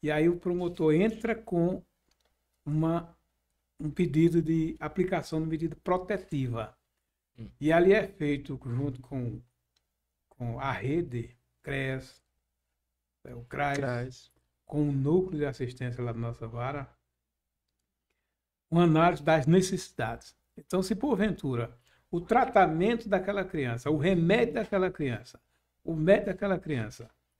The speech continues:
Speaker 1: a gente não tem aqui em Arco Verde, aí vem a caneta do juiz determinando
Speaker 2: Hum.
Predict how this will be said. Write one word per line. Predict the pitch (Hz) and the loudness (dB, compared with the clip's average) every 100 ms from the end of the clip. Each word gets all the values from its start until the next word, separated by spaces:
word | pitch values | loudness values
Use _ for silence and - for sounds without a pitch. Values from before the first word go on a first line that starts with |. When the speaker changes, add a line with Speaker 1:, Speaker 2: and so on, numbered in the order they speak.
| _ - | _ -8
Speaker 1:
a | 139 | -4
gente | 147 151 147 | -2 -2 -2
não | 156 | -2
tem | 151 196 127 | -2 -2 0
aqui | 123 - 139 | -2 -6 -6
em | |
Arco | 127 120 117 | -6 -8 -8
Verde, | 120 143 156 - _ _ _ _ _ _ _ _ _ _ _ - | -8 -8 -8 -16 _ _ _ _ _ _ _ _ _ _ _ -20
aí | 123 | -10
vem | 139 | -6
a | 139 | -6
caneta | 127 131 151 151 | -4 -4 -4 -6
do | 151 | -8
juiz | 135 127 139 | -6 -6 -6
determinando | 151 160 160 120 120 117 127 123 175 | -8 -6 -6 -2 -2 -2 -4 -4 -6
Speaker 2:
Hum. | - _ _ _ _ _ _ _ _ _ | -8 _ _ _ _ _ _ _ _ _